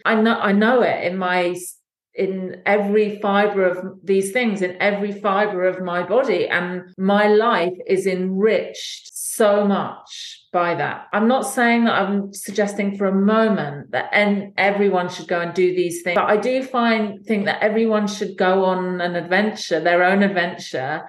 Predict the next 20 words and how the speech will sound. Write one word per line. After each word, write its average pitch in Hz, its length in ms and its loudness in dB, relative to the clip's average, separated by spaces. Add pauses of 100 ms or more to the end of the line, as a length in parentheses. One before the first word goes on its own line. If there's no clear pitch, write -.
(100)
and 185 380 0
challenge 208 400 2
themselves 185 460 0
to 190 100 -8
do 185 240 2
the 180 100 -2
things 180 320 -4
that - 240 -2
are 180 80 -4
gonna 185 260 2
enrich 180 440 -2
their 175 180 2
lives. 185 400 2
And 170 220 -6
these 247 340 0
things 180 300 -2
have 175 180 -4
enriched 175 460 -4
my 160 180 -2
life. 151 360 -6